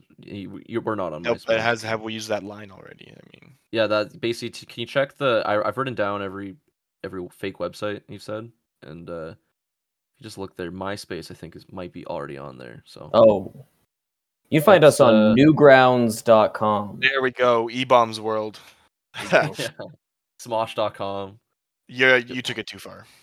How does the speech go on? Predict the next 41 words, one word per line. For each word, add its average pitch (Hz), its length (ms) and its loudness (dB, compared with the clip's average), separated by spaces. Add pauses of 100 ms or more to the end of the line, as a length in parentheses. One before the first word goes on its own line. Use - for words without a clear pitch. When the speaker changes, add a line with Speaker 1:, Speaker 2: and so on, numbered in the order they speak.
(300)
Speaker 1:
<laughs> - 340 -20
Smosh - 600 -10
dot 135 120 0
com's 104 240 -6
offensive. 110 500 -10 (320)
Speaker 3:
Yeah, 120 200 4
don't, 135 460 0 (160)
don't 123 200 2
Speaker 2:
Yeah, 151 140 6
I - 40 6
Speaker 3:
ruin 135 100 4
Speaker 2:
was 127 120 -4
Speaker 3:
it, 110 100 -8
Speaker 2:
banned 135 180 6
Speaker 3:
okay? 110 80 -4
Speaker 2:
from 113 160 0
Speaker 3:
I'm 113 40 -6
Speaker 2:
the 110 60 -4
library 110 500 2
for 101 160 -12
going 104 200 -8
on 101 100 -14
smosh 98 320 -16
dot 98 180 -20
com. - 280 -20 (540)
Speaker 1:
<laughs> 147 680 -8
What? 165 360 -6
Speaker 4:
Oh, 117 240 2 (580)
Speaker 1:
Were 117 80 -4
you, 117 100 0
you 120 60 2
were 143 80 2
Speaker 4:
damn. 117 100 4
Speaker 1:
watching 117 240 0
too 123 140 -10
many 117 160 -6
Shut 104 240 0
Up 110 160 0
cartoons? 107 680 -10 (320)
Speaker 2:
But 113 120 0
that, 131 320 4